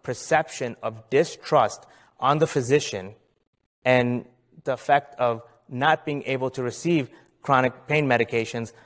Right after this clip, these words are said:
on the patient. So the most likely scenario would be one that the physician does not trust the patient and the patient has the worst possible outcome with legitimate pain and not receiving pain medications. Yeah.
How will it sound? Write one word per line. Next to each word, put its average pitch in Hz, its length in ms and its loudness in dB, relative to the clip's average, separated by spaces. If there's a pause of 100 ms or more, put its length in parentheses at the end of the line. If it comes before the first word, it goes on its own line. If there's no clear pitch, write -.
(200)
on 123 160 0
the 117 80 -2
patient. 120 520 2 (420)
So - 140 -10
the 131 100 0
most 160 400 4
likely 151 340 4
scenario 123 680 0 (240)
would 123 100 -4
be 123 140 0
one 147 320 4
that 120 540 2 (160)
the 117 100 -6
physician 131 680 -2
does 117 200 -6
not 139 340 0
trust 135 300 2
the 113 80 -4
patient 107 500 -8 (280)
and 120 140 -8
the 113 60 -4
patient 123 400 2
has 113 300 0 (340)
the 120 140 -2
worst 120 400 2
possible 107 500 -2
outcome 98 480 -6 (440)
with 117 200 -4
legitimate 113 500 2
pain 104 380 -4
and 107 100 -4
not 113 180 0
receiving 101 480 -6 (280)
pain 107 180 0
medications. 95 720 -4 (1900)
Yeah. 110 180 -2